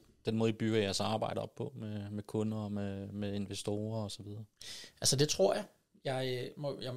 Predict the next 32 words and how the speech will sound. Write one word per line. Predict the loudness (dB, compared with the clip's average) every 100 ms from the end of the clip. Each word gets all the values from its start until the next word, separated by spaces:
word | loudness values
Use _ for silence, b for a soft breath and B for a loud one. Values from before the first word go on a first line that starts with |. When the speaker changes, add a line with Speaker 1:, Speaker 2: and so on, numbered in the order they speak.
| -10 -2
Speaker 2:
jeg | 2
har |
ikke | 2 4
prøvet | 8 8
det | 8
her | 4 2
med, | 0 -2
med | -2 -2
investorer | -2 0 2 4 4
på | 4
samme | 2 2 2
måde, | 0
som | 0
jeg | -4
har |
gjort | -2 -2
med | -2
Fundbrix | -2 -2 -4
førhen | -6 6 6 6 -4 -4
i |
mit, | -6 -6
mit | -6 -4 -2
forretningsliv. | 2 2 2 -4 -4 -2 -2 0
Øhm, | 0 2 0 -2 -4
men, | -4 -2 0
men | 0 2
vi | 2
kan | 4 4
i |
hvert | 4 4
fald | 2 2
se, | 2 0